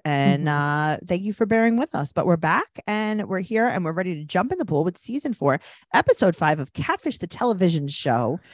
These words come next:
Speaker 1: Sharita and Priscilla.
Speaker 2: Okay, you didn't remember this, right? It's Shatara. You don't remember
Speaker 1: You
Speaker 2: this.
Speaker 1: see?
Speaker 2: <laughs> 'Cause that's how long ago you watched it. But we watched this
Speaker 1: Noelle,
Speaker 2: a very long time ago.
Speaker 1: here, here's, so I always,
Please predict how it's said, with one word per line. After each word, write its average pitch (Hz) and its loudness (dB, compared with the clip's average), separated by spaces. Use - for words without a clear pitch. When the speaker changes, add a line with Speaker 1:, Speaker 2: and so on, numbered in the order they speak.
Speaker 1:
Sharita 226 2
and 180 -4
Priscilla. 175 -4
Speaker 2:
Okay, 175 4
you 165 4
didn't 185 4
remember 160 2
this, 139 -4
right? 175 4
It's - 0
Shatara. 139 0
You 185 2
don't 180 0
remember 160 -4
Speaker 1:
You 175 2
Speaker 2:
this. 147 0
Speaker 1:
see? 294 4
Speaker 2:
<laughs> - -20
'Cause 220 2
that's 254 4
how 311 8
long 202 4
ago 170 6
you 160 4
watched 151 0
it. 139 -2
But 208 6
we 220 6
watched 220 8
this 226 8
Speaker 1:
Noelle, 233 8
Speaker 2:
a - 4
very 156 4
long 151 0
time 147 -2
ago. 147 -2
Speaker 1:
here, 269 4
here's, 214 2
so 214 6
I 196 6
always, 190 6